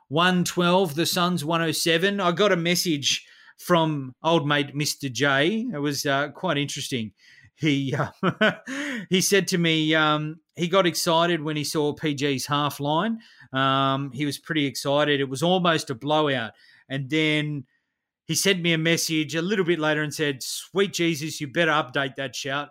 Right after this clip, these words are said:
Suns are back in it." Uh, Paul <laughs> George is, uh, still in the game after he thought he would sit. Uh, so speaking of Paul George,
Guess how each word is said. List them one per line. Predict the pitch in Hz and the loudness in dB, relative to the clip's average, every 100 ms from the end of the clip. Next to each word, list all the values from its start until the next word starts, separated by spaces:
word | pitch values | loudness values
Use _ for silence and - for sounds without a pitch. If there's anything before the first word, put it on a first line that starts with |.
| - | -10
Suns | - 165 160 | -6 -4 -4
are | 139 | -4
back | 143 135 143 | -4 -4 -4
in | 139 | -4
it." | 135 - _ _ _ | -6 -10 _ _ _
Uh, | 135 131 135 _ | -4 -4 -4 _
Paul | - 156 | -4 -2
<laughs> | 131 - - - | -4 -8 -6 -2
George | 185 170 - | 0 0 -2
is, | 147 139 127 | -4 -4 -4
uh, | 131 - - 214 185 - | -6 -6 -16 -20 -20 -12
still | - - 180 170 - | -8 0 2 2 0
in | 185 165 | 0 0
the | 156 | -2
game | - 165 156 156 151 151 | 0 2 2 2 0 -2
after | 147 139 147 | -2 -2 -2
he | 123 131 | -6 -4
thought | 139 123 | -6 -6
he | 131 | -8
would | 120 117 | -10 -8
sit. | - 117 117 | -8 -8 -6
Uh, | 131 131 139 131 | -2 0 0 -2
so | 151 | -6
speaking | 131 - 196 170 | -4 0 2 2
of | 143 | -2
Paul | - 156 | -2 -2
George, | 127 123 123 160 170 | -2 -2 0 0 -2